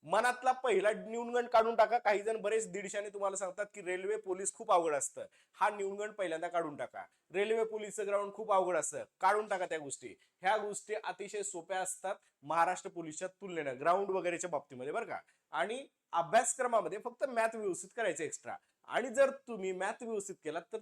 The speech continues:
तुम्ही आरामात महाराष्ट्र पोलीस मधलं मॅथ रिझनिंग out of मारू शकता. चला, ठीक आहे. <clears throat> एकत्र तयारी शक्य, सहज शक्य आहे. कसं शक्य आहे? नव्वद टक्के सिलेबस कसा सारखा आहे आणि ह्या सगळ्या गोष्टी आजच्या सेशनमध्ये मित्रांनो मी सांगणार आहे.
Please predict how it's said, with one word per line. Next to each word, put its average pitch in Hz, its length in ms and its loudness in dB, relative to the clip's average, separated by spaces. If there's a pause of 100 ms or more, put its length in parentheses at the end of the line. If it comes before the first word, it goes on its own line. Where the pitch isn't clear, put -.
(100)
तुम्ही 190 180 -8 (140)
आरामात 170 440 0 (380)
महाराष्ट्र 175 520 0
पोलीस 185 300 -6
मधलं 165 300 -6
मॅथ 180 320 -2
रिझनिंग 170 320 -10 (140)
out 147 200 -6
of 170 220 -8
मारू 151 160 -2
शकता. - 380 -12 (320)
चला, 240 240 4 (280)
ठीक 262 200 -4
आहे. 160 100 0 (800)
<clears throat> 170 280 -6
एकत्र 262 420 4
तयारी 254 240 6
शक्य, - 380 0 (120)
सहज 233 380 4
शक्य 226 300 0
आहे. 214 200 4 (480)
कसं 247 260 4
शक्य 233 300 0
आहे? 214 140 4
नव्वद 214 360 2
टक्के 202 180 -4
सिलेबस 185 400 2
कसा 208 240 -2
सारखा 196 280 0
आहे 202 80 2 (340)
आणि 185 180 -2
ह्या 196 140 -2
सगळ्या 185 280 -2
गोष्टी 185 260 -4
आजच्या 170 400 -2
सेशनमध्ये 143 460 -8
मित्रांनो 147 440 -8
मी 165 120 -10
सांगणार 127 360 -6
आहे. 85 80 -16